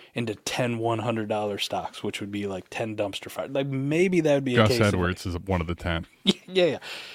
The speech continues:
Speaker 1: If I had, like, a, a start fifteen best ball with, you know, fifty roster spots, okay, maybe you can convince me. But I wanna stay within that, that two or three range. I wanna take one piece and break it up into two or three assets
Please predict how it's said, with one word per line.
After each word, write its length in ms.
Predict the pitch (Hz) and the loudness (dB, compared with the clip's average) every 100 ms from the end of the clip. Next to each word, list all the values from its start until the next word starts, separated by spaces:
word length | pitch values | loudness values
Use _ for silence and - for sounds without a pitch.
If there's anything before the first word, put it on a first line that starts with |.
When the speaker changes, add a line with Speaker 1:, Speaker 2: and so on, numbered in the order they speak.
| - | -4
Speaker 1:
If 160 | 135 | 0
I 80 | 151 | 2
had, 320 | 160 160 143 | 4 4 2
like, 180 | 135 120 | 0 0
a, 280 | 113 107 98 | 0 0 0
a 80 | 107 | -2
start 400 | - - 131 - | -2 2 2 2
fifteen 720 | - - 123 - - 131 123 | -8 -2 -2 -2 -4 -2 0
best 320 | 117 110 - | 2 0 0
ball 320 | - 107 107 104 | -2 0 0 0
with, 260 | 104 - _ _ | -4 -8 _ _
you 80 | 113 | -16
know, 80 | 104 | -14
fifty 480 | - - 135 - 123 | -10 0 0 0 -4
roster 460 | 113 101 98 - | 0 0 -2 -6
spots, 460 | - - - - - - _ _ _ _ _ | -8 -6 -8 -10 -20 -20 _ _ _ _ _
okay, 300 | 117 113 - _ | -4 -4 -4 _
maybe 360 | 139 147 165 180 | -2 4 4 4
you 160 | 180 | 2
can 180 | 165 151 | 0 -4
convince 400 | 135 117 110 - | -2 -2 -2 -4
me. 80 | 92 | -14
But 260 | 98 135 - - - - - - - _ | -4 -4 -4 -16 -16 -18 -20 -20 -20 _
I 100 | - | -2
wanna 220 | 156 202 175 | 4 6 4
stay 260 | - 147 | 2 2
within 320 | 131 113 123 113 | 4 2 -2 -2
that, 240 | 107 95 | -2 -2
that 220 | 104 90 | -4 -4
two 220 | - 123 110 | -4 0 0
or 100 | 101 | -2
three 260 | - 104 | -4 -6
range. 340 | 95 90 - 113 | -6 -8 -6 -2
I 60 | |
wanna 200 | 120 123 | 0 -2
take 180 | 120 120 | -2 -4
one 260 | 110 131 131 | 0 0 0
piece 260 | 143 123 | -2 -4
and 100 | 127 | -4
break 200 | 110 104 | -4 -4
it 100 | 107 | -2
up 140 | 104 110 | -4 -4
into 180 | 101 | -8
two 220 | 95 113 104 | -6 -6 -6
or 60 | |
three 260 | 98 101 101 | -8 -6 -4
assets 500 | 95 - 101 - | -4 -4 -6 -6